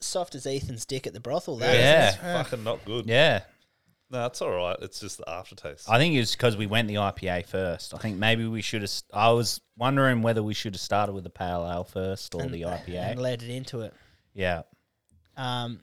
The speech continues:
Speaker 3: Well,
Speaker 1: hey,
Speaker 3: now
Speaker 1: s-,
Speaker 3: we know.
Speaker 1: hey, so how's these guys? Oh,
Speaker 2: It's
Speaker 1: just
Speaker 2: the
Speaker 1: you,
Speaker 2: rice,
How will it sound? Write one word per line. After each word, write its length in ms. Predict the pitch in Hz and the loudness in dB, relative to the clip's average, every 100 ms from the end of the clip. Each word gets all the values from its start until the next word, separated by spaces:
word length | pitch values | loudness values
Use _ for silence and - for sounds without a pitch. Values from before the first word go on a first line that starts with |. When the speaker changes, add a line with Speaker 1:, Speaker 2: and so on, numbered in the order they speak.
| _ _ _ _ _ _ - | _ _ _ _ _ _ -4
Speaker 3:
Well, 100 | 175 | 0
Speaker 1:
hey, 40 | |
Speaker 3:
now 160 | 101 107 | 2 2
Speaker 1:
s-, 60 | 101 | 2
Speaker 3:
we 80 | |
know. 240 | 92 90 80 - _ - | 0 -2 -6 -16 _ -14
Speaker 1:
hey, 140 | 160 | -10
so 180 | 123 151 | -6 -4
how's 400 | - 185 226 214 | -4 -2 -2 -4
these 340 | 123 131 160 - | -6 -4 -4 -4
guys? 560 | 156 147 101 120 - - | -2 -2 -2 -8 -14 -6
Oh, 80 | 135 | -4
Speaker 2:
It's 80 | 147 | -2
Speaker 1:
just 100 | 135 | 0
Speaker 2:
the 60 | |
Speaker 1:
you, 140 | 147 107 | 0 2
Speaker 2:
rice, 540 | 143 107 - - | 2 0 -4 -12